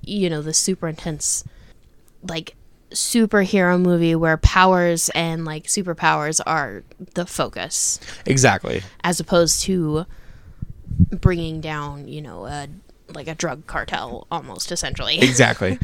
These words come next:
Speaker 2: So, I don't know. I mean, we'll see if Netflix is like, "We're gonna do another one. Here's a hundred million dollars, guys." But, like, I would watch a second one. I don't know.
Speaker 1: I think it would depend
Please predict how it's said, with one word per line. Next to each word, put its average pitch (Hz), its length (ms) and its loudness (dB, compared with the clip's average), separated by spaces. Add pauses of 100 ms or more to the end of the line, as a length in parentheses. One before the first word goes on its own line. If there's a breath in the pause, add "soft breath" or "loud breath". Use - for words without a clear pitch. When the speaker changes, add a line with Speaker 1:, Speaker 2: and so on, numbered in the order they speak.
(440 loud breath)
Speaker 2:
So, 139 240 10
I 151 140 8
don't 143 140 4
know. 110 240 4 (180)
I 113 80 2
mean, 123 600 4
we'll 139 140 6
see 139 180 8
if 123 80 8
Netflix 117 480 4
is 107 120 0
like, 104 300 2
"We're 196 160 6
gonna 190 200 4
do 185 160 6
another 170 300 6
one. 120 220 6
Here's 147 180 6
a 147 80 6
hundred 143 220 6
million 139 320 6
dollars, 113 340 4
guys." 110 360 4 (640 soft breath)
But, 120 280 6
like, 131 140 4
I 120 140 6
would 127 80 6
watch 98 200 2
a 110 60 -4
second - 320 -4
one. 107 220 -2 (180)
I - 60 -2
don't 85 140 -2
know. 90 200 -4 (640)
Speaker 1:
I 247 60 6
think 269 140 10
it 233 40 8
would 214 120 6
depend 185 440 4